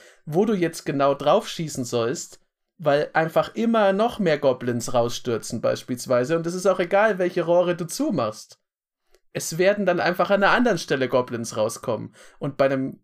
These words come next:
bei einem reinen Combo-Deck, da weißt du halt, okay, wenn ich jetzt hier unten diesen einen Ofen kaputt mach,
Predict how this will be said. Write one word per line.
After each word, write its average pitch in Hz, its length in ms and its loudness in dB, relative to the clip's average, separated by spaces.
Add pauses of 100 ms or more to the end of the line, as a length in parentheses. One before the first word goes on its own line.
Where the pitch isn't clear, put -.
bei 143 80 0
einem 131 140 0
reinen 160 340 2
Combo-Deck, 175 720 0 (720)
da - 300 0
weißt 151 280 2
du 185 80 2
halt, 170 200 2
okay, 175 340 -2
wenn 143 120 0
ich 143 100 -8
jetzt 156 180 -4
hier 180 180 0
unten 190 280 -2
diesen 160 240 -6
einen 170 320 0
Ofen 160 420 -2
kaputt 135 340 -4
mach, 139 300 -2